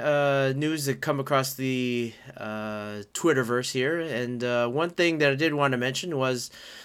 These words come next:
well, in the past we did, we did mention the, uh, shuttering of Chip Ganassi Racing, uh, but, uh, so a little bit of interesting tidbit we found was that Hendrick Motorsports actually bought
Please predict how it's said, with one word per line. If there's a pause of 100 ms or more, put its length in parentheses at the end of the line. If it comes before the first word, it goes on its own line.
(300)
well,
in
the
past
we
did, (180)
we
did
mention
the, (180)
uh, (880)
shuttering
of
Chip
Ganassi
Racing, (300)
uh,
but,
uh,
so
a
little
bit
of
interesting
tidbit
we
found
was
that
Hendrick
Motorsports (680)
actually
bought